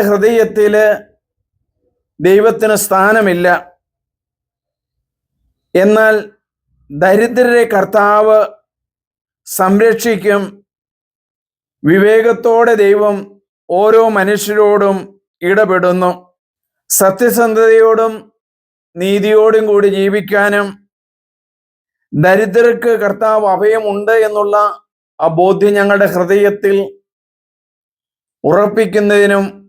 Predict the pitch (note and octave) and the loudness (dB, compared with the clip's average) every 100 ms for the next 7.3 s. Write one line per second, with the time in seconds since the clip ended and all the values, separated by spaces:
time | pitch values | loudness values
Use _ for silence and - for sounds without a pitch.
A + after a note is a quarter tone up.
0 | D#3 E3+ G3+ G3+ A3 G#3+ G#3+ G#3 G3+ F#3+ | -2 0 0 0 -2 0 0 0 0 0
1 | F#3 F3+ F3+ E3+ F3 F#3 F#3 E3+ F3+ F3+ | 2 0 0 -2 0 0 0 -2 -2 -2
2 | F3+ - _ _ _ _ _ _ _ _ | -4 -10 _ _ _ _ _ _ _ _
3 | _ _ _ - E3 G3 G3+ G3 F#3+ F#3+ | _ _ _ -4 0 2 0 2 0 0
4 | G3 G3 G3+ G3 G3+ G3 G3 _ _ - | -2 -2 0 0 0 -2 -8 _ _ -4
5 | E3 G3 G3 G3 F#3+ E3+ G3 G#3 G3+ G3+ | -2 0 0 0 -2 0 0 0 -2 0
6 | G3+ G3 F#3+ F#3 F3+ F3+ F3+ F3 F3 F3 | 2 2 2 0 0 0 0 0 -2 0
7 | F3 F3 F3 | 0 -2 -4